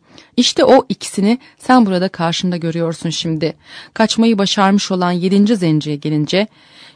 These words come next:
Kamus bin Temmuz'un hükmettiği Çin'i Maçin ülkelerine ulaşıncaya kadar koşup kaçmayı kesmemiş ve bir seri zenci hilesiyle Kamus'un kızı Mühre Sultan'ın fil dişi yatağının altına saklanmayı başarmış ve şimdi de onun candan danışmanı olmuş.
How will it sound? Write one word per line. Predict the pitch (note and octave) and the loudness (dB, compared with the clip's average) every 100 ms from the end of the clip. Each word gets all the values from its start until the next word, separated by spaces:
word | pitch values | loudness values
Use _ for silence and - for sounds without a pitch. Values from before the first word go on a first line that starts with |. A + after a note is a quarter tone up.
| - | -2
Kamus | A3 A#3+ C4+ - | 4 6 4 2
bin | F#3 | -2
Temmuz'un | E3+ F#3+ F#3 F#3 G#3+ | 0 0 0 2 2
hükmettiği | F#3+ B3+ G#3 D#3+ - F3 F3+ | 2 2 2 2 -2 -4 -4
Çin'i | - G#3 | -2 0
Maçin | G#3 F#3 F3+ G#3+ | 0 0 -2 -4
ülkelerine | - E3+ - E3+ E3 E3 | -2 -4 -4 -4 -2 -2
ulaşıncaya | E3 F3 A3+ G3+ D#3+ | -4 -2 2 2 0
kadar | D3+ D#3 E3+ - - - _ | -6 0 0 0 -10 -20 _
koşup | - G#3+ C4 - | -8 -4 -4 -4
kaçmayı | F3+ - F3 E3+ | -8 -6 -6 -6
kesmemiş | - F#3 - D3+ F#3+ - - - _ | -6 -6 -2 -2 -2 -4 -10 -20 _
ve | F3 | 0
bir | C#4+ | 0
seri | - - F3 F3+ | 0 -4 -4 -4
zenci | E3 E3 D#3+ - | -2 -4 -4 -6
hilesiyle | E3+ D#3 D#3 - D3 F3+ G3+ - - _ | -8 -8 -8 -6 -2 -4 -4 -14 -20 _
Kamus'un | G#3+ G#3 G#3+ - A3+ | 0 2 2 2 0
kızı | F#3+ E3 E3+ | -2 -4 -4
Mühre | E3+ G3 | -2 -2
Sultan'ın | G#3 F3+ D#3+ D#3+ E3 | -2 -4 -4 -2 -4
fil | - A#3 | -4 -6
dişi | F#3 - D#3+ | -4 -4 -6
yatağının | D#3 D#3+ D#3+ D#3+ - | -6 -4 -2 -4 -4
altına | D#3+ D#3 D#3+ | -6 -4 -8
saklanmayı | - E3 - D3+ D3+ D3 D3+ | -6 -10 -6 -4 -4 -4 -6
başarmış | D#3 E3 D3 E3 G#3 - _ - - - | -6 -2 -2 -2 -4 -6 _ -20 -20 -10
ve | F#3+ | -6
şimdi | - C4+ G3 F3+ | 2 4 4 0
de | G3+ - _ | -4 -6 _
onun | - G#3+ A3+ | 0 4 4
candan | F3+ F3 F3+ F#3 E3 | 2 -2 -2 -2 -2
danışmanı | D#3+ - D#3+ D#3 | -4 -6 -4 -4
olmuş. | D3+ C#3+ F2+ - - | -2 -4 -6 -8 -12